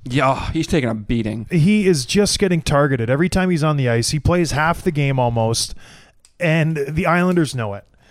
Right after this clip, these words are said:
Speaker 2: So every time they see him on the ice, they're throwing it, and Charlie's sc-, are you, you didn't even offer me a glass of wine?
Speaker 1: Would you like some?
Speaker 2: I would love a glass of wine. That sounds terrific. You know, you come over to somebody's house. You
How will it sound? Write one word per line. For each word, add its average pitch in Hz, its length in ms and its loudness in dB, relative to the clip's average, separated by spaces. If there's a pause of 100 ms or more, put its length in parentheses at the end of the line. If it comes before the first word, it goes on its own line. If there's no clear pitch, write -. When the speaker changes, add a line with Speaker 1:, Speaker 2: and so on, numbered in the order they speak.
(180)
Speaker 2:
So 170 180 -2
every 180 240 0
time 202 320 2
they 190 120 2
see 175 220 0
him 175 140 2
on 156 160 0
the 160 140 0
ice, 117 360 -2 (160)
they're 139 180 -2
throwing 160 420 0
it, 165 140 -2
and 135 120 -4
Charlie's 147 420 2
sc-, - 100 -8
are 156 120 -2
you, 165 100 -2 (260)
you 269 100 -4
didn't 285 140 -2
even 285 180 2
offer 220 240 2
me 220 100 2
a 208 40 2
glass 180 300 2
of 180 60 2
wine? 160 300 0 (720)
Speaker 1:
Would 156 140 -8
you 156 120 -4
like 151 160 -4
some? 208 320 -10
Speaker 2:
I 202 160 2
would 254 220 4
love 165 180 4
a 170 40 2
glass 113 340 -2
of 107 60 -4
wine. 95 180 -6
That 202 200 2
sounds 180 340 0
terrific. 131 480 0 (220)
You 214 80 0
know, 240 100 4
you 247 120 4
come 262 180 0
over 285 160 2
to 175 80 -2
somebody's 180 380 0
house. 123 400 -4
You 139 280 -8